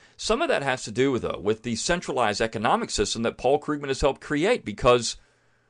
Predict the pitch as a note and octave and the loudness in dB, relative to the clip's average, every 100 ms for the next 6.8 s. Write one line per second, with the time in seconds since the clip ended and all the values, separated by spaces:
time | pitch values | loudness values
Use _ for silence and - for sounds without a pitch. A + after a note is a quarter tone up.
0 | _ _ _ G2 F#2+ G2 G#2 - _ _ | _ _ _ 0 2 0 -4 -16 _ _
1 | _ _ _ _ _ _ _ A#2+ - A#2 | _ _ _ _ _ _ _ -16 -8 -8
2 | - C3 D#3 D#3 D3 C#3+ C#3 - - _ | 2 4 4 0 -6 -8 -14 -20 -20 _
3 | _ _ _ - F#2+ B2+ G#2+ G2 E2 - | _ _ _ -16 -4 0 2 0 -4 -2
4 | - D#3 D#3 - D3+ C#3+ C#3 C3+ C3+ B2+ | 2 2 2 0 -4 -2 0 0 -4 -12
5 | B2 A2+ C#3+ A2+ G#2+ C#3+ D3+ C#3 C3+ - | -12 -4 -2 0 4 6 6 4 0 -2
6 | B2 A2 G#2 F#2+ A#2 C3 C3 | -4 -2 0 2 4 6 4